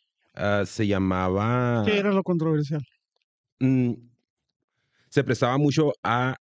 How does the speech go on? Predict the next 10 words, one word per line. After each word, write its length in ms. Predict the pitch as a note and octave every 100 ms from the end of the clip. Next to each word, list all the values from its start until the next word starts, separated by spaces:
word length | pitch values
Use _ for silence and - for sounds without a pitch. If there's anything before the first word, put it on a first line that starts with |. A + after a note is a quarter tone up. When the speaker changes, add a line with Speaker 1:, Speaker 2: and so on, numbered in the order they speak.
| _ _
Speaker 1:
que 100 | A#2
detuvieran 380 | G#2 G2 G2 G2+
a 80 | G#2
personas 340 | F2+ G2 G2
que 140 | - F#2
no 220 | F2 F2
estaban 240 | - F2
cometiendo 360 | F2 F2 D2+ D#2
los 100 | D2+
crímenes. 380 | - D2 C2+